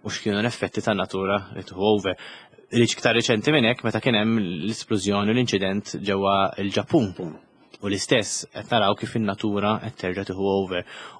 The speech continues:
Speaker 1: U skont kif il-kultura u skont kif nies jirreaġixxu,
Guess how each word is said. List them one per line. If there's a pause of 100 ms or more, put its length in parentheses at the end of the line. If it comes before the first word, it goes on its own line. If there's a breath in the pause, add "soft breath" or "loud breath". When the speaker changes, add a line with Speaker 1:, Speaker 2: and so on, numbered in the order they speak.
(160)
Speaker 1:
U (720)
skont
kif (280)
il-kultura
u
skont
kif
nies
jirreaġixxu,